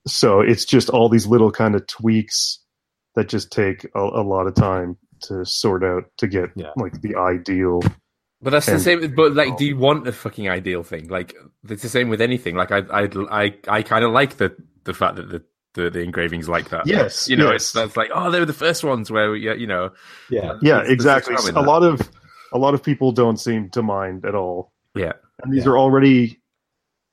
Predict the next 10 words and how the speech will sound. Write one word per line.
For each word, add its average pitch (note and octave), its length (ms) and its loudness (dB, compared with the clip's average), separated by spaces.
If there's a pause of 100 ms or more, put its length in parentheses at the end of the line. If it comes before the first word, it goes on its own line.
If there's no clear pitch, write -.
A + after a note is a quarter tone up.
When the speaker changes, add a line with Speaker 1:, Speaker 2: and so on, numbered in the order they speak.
(160)
Speaker 1:
like, A#2+ 200 -8
the C#3 80 -2
tolerance B2+ 440 0
on A#2+ 140 2
these A2 240 0
are G2+ 400 -4
way A#2+ 500 2
beyond G2+ 800 -4 (720)
the A2 200 -4
original F#2+ 720 -4